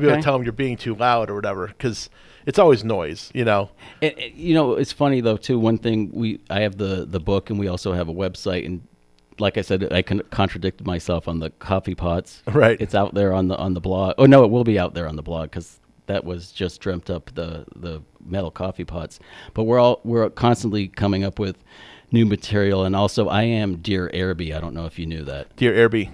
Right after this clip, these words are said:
Speaker 2: I am Dear Airby.
Speaker 1: Okay.
Speaker 2: So people write in, they send questions, and I,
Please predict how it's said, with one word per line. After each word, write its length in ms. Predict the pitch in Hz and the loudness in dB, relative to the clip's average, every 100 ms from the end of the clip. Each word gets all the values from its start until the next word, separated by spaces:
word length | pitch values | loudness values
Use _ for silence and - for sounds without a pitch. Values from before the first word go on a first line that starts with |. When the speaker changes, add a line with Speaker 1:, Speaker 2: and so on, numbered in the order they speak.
| - | 0
Speaker 2:
I 80 | 101 | 2
am 160 | 104 | 2
Dear 180 | 98 95 | 2 0
Airby. 400 | 80 85 73 57 - - | 0 -4 -6 -12 -4 -2
Speaker 1:
Okay. 280 | 117 117 120 | 4 2 2
Speaker 2:
So 120 | 104 | -4
people 300 | - 113 107 | -2 0 2
write 260 | 101 101 | 4 4
in, 380 | 101 101 98 95 90 _ - - | 2 0 -2 -6 -12 _ -20 -12
they 220 | - 90 - | -8 -6 -8
send 380 | - 110 98 - | -6 -4 -4 0
questions, 560 | 107 95 101 95 87 | 0 0 -2 -4 -2
and 200 | 85 90 | -2 0
I, 280 | 87 90 | 0 -2